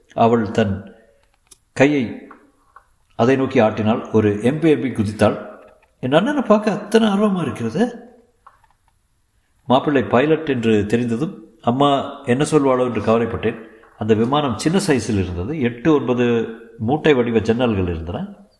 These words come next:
முட்டை வடிவ ஜன்னல்கள் இருந்தன. எங்களை நோ-, நோக்கி வந்தது அவ்விமானம். வீல் என்று அதன் ஜெட் ஒலிக்க,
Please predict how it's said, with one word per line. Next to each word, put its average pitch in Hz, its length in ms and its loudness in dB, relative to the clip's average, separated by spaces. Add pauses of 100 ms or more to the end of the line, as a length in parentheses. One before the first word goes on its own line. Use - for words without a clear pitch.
(400)
முட்டை 165 300 2
வடிவ 87 260 -4 (160)
ஜன்னல்கள் 113 460 0
இருந்தன. 85 380 -8 (440)
எங்களை 156 340 2
நோ-, 160 440 -4
நோக்கி 165 260 0
வந்தது 131 580 -2 (320)
அவ்விமானம். 104 580 0 (360)
வீல் 185 520 0
என்று 127 360 0
அதன் 113 280 -2
ஜெட் 147 300 2
ஒலிக்க, 107 480 -2